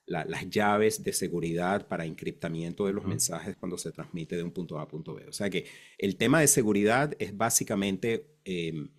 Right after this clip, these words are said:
Speaker 1: eh, una, una, una variable segura en, en, en, al, en la migración hacia estas redes. Lo
Speaker 2: Ok.
Speaker 1: difícil, lo difícil, eh, de esto es, es todo el proceso de cambio que representa,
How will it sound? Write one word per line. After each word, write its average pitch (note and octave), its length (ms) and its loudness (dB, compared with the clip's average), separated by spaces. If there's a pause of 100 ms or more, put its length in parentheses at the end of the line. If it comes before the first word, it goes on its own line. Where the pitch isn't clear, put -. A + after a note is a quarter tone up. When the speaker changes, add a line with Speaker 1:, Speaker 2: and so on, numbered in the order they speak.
(520)
Speaker 1:
eh, D#2+ 360 -4 (120)
una, G2 560 0
una, F#2+ 640 0 (220)
una G2 720 2
variable A2 540 2
segura G#2+ 580 4 (440)
en, F#2 280 -4
en, F#2 240 0
en, F2 260 -2
al, F2+ 400 0
en F#2 160 0
la F2 60 0
migración F2+ 560 2
hacia G2 200 0
estas - 280 -6
redes. C#2+ 420 -6 (460)
Lo G2+ 300 6
Speaker 2:
Ok. F#2+ 40 6
Speaker 1:
difícil, A2+ 760 2
lo G2 160 0
difícil, G2+ 760 2
eh, F#2+ 260 0
de F2+ 220 4
esto C#3 340 0
es, - 320 -2
es - 380 -2 (400)
todo D3 500 6
el G2+ 320 2
proceso G#2+ 720 2
de G#2+ 160 2
cambio A2+ 520 0
que G2+ 120 -2
representa, F#2+ 1000 -2